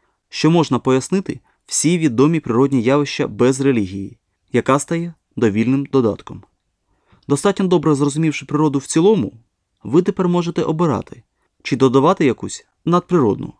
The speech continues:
релігійну догму. Однак більшість релігій стверджують, що ви просто не можете зрозуміти світ без них. Ви ніколи не осягнете істинну причину хвороби, засухи чи землетрусів,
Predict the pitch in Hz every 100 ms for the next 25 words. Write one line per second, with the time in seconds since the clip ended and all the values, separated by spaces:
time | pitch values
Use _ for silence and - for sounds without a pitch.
0 | _ 117 110 110 123 143 117 104 90 98
1 | _ _ _ _ _ _ _ _ _ _
2 | - 143 180 131 139 190 139 - 139 175
3 | 185 143 - 139 104 95 104 - _ _
4 | _ _ - - 127 127 147 185 202 196
5 | - 123 113 120 151 165 131 123 120 104
6 | 107 135 - - 104 _ _ - 107 95
7 | - _ _ _ _ _ _ _ _ _
8 | _ _ _ _ _ _ _ _ - 131
9 | 208 220 - 107 - 120 113 113 101 131
10 | 165 143 - - - 156 - 185 175 151
11 | - 156 151 160 110 - - _ _ _
12 | 107 110 120 - 139 127 - _ _ -
13 | 151 165 156 113 95 -